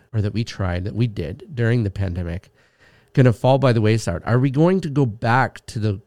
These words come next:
quote unquote way that we used to do things, even if they aren't good? So I think that the opportunity here is that we need to focus on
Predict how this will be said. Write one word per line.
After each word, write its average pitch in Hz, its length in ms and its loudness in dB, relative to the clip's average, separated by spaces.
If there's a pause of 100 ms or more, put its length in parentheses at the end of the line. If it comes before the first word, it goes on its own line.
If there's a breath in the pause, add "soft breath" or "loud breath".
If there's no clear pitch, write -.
(120)
quote 131 240 0
unquote 113 400 -2 (240)
way 113 320 2
that 113 180 -2
we 107 100 0
used 101 360 -4
to 110 60 -4
do 107 200 0
things, - 560 -10 (200)
even 160 500 2 (340)
if 120 340 -2 (320)
they 98 560 -4 (380)
aren't 87 400 -8 (300)
good? - 340 -10 (140)
So - 120 0
I 135 60 6
think 180 240 -2
that 117 420 0
the 120 140 2
opportunity 143 720 0
here 98 360 -2
is 104 220 -2
that 95 160 -4
we 104 180 -2
need 135 300 0
to 117 60 0
focus 101 760 -6 (100)
on 104 520 0